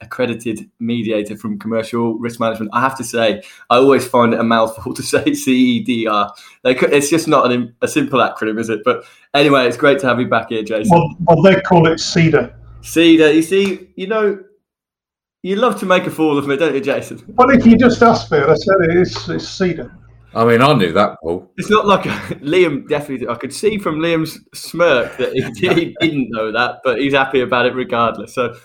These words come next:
Speaker 1: all right, cedar accredited mediator. I feel awful, but we'll mo-, we'll move, we'll move on from that, guys. So, so this episode, we're going to do what we do, uh, sometimes,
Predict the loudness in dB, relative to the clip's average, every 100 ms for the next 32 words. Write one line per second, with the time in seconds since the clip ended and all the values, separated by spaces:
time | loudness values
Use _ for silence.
0 | -4 0 2 0 -4 -4 -4 -2 -2 -4
1 | -6 -4 -4 -8 -12 -14 _ -2 0 0
2 | -2 -4 -4 0 2 0 -2 -6 -2 0
3 | 0 0 -2 -2 0 0 0 -2 0 0
4 | 0 -2 -6 -8 -6 -6 -4 0 0 -2
5 | -18 -20 _ -6 0 2 4 2 0 0
6 | 0 -2 -12 _ _ _ -4 2 2 2
7 | 2 2 2 -2 -8 _ _ -8 0 2
8 | 2 2 4 2 0 -4 -2 -2 -2 -6
9 | -6 -6 -6 -10